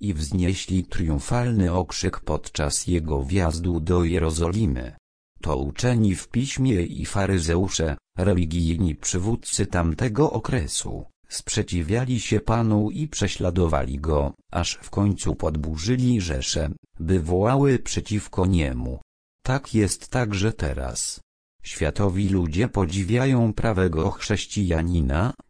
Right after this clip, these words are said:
jego szczerość i uczciwość, nawet jeżeli uważają go za niemądrego,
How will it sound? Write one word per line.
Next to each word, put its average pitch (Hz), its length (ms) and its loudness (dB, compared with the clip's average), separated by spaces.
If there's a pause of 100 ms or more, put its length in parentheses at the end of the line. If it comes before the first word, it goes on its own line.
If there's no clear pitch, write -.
jego 107 440 2
szczerość 92 800 -2
i 98 140 -2
uczciwość, 85 1120 -2 (260)
nawet 101 500 0
jeżeli 117 500 2
uważają 104 760 2
go 95 220 4
za 85 280 2
niemądrego, 80 1000 0